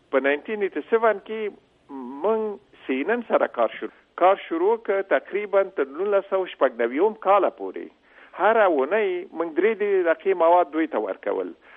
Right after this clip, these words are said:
او رادیوي مواد موږ د امریکې غږ، بی بی سی، آ، چین، جاپان،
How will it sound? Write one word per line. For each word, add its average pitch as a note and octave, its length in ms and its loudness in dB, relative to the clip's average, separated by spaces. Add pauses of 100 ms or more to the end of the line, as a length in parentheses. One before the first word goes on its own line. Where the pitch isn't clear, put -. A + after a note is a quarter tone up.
(100)
او C#3+ 160 6
رادیوي E3+ 420 2
مواد G3+ 360 2 (120)
موږ G3+ 280 -2
د E3 40 2
امریکې D3+ 420 0 (160)
غږ، F#3+ 220 4 (180)
بی B2 100 -8
بی A#2+ 200 -12 (140)
سی، G3+ 260 -8 (640)
آ، C3+ 400 4 (460)
چین، G3 380 -2 (920)
جاپان، F3 580 4